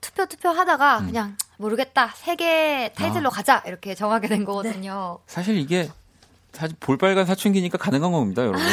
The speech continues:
Speaker 2: 근데,
Speaker 1: <laughs>
Speaker 2: 근데, 아니, 뭐 항상 근데 앨범을 낼 때마다 전곡이 타이틀처럼 진짜 많은 분들이 계속 우리 두 분의 음악을 듣고 있으니까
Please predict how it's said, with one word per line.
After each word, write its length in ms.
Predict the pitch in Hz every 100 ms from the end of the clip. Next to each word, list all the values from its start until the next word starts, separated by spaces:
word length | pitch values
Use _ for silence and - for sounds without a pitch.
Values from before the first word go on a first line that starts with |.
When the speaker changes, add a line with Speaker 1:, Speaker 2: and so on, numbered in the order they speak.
| - -
Speaker 2:
근데, 260 | 131 131 104
Speaker 1:
<laughs> 40 | 240
Speaker 2:
근데, 440 | - 123 127 139 - - - - - - - -
아니, 140 | -
뭐 100 | 120
항상 280 | 135 202 220
근데 200 | 143 135
앨범을 320 | 110 120 135
낼 140 | 98 92
때마다 500 | 143 143 92 90 98
전곡이 440 | - 98 110 110
타이틀처럼 840 | 110 160 165 165 - 110 120 131 101
진짜 340 | - 127 143
많은 280 | 123 98 107
분들이 320 | 107 101 98
계속 380 | - 90 104 95 - _ 90
우리 260 | 90 82 -
두 120 | 104
분의 200 | 101 104
음악을 300 | 87 107 117
듣고 300 | - - 151
있으니까 560 | 127 - 80 - 107